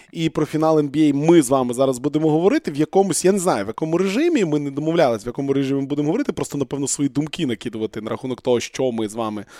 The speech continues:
е, побачимо. І перше, з чого я хотів би почати обговорення цього фіналу, це, е, сам концепт фіналу Н Б А, сам, сам, сам, сам формат,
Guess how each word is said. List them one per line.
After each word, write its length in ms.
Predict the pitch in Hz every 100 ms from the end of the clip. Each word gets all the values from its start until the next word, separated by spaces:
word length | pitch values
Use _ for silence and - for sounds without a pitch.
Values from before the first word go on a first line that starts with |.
| - - - -
е, 80 | 147
побачимо. 920 | - 165 131 233 294 - 208 175 143 -
І 100 | 180
перше, 400 | - 214 226 -
з 40 |
чого 220 | - 180 165
я 80 |
хотів 340 | 160 170 185 143
би 80 | 131
почати 440 | 151 220 359 240
обговорення 520 | 147 123 156 147 131
цього 220 | - 151
фіналу, 540 | 143 - 175 294 302 - - - - _
це, 440 | - 190 208 208 -
е, 120 | 175
сам 260 | 156 185 196
концепт 640 | - 160 - 190 147 - - _ -
фіналу 360 | 139 131 113
Н 100 | 110
Б 60 | 110 117 90 -
А, 40 |
сам, 300 | - 156 151
сам, 540 | - 160 160 151 143 -
сам, 400 | - 151 151 131
сам 320 | - 147 143 - _ _ _
формат, 460 | - 156 143 175 120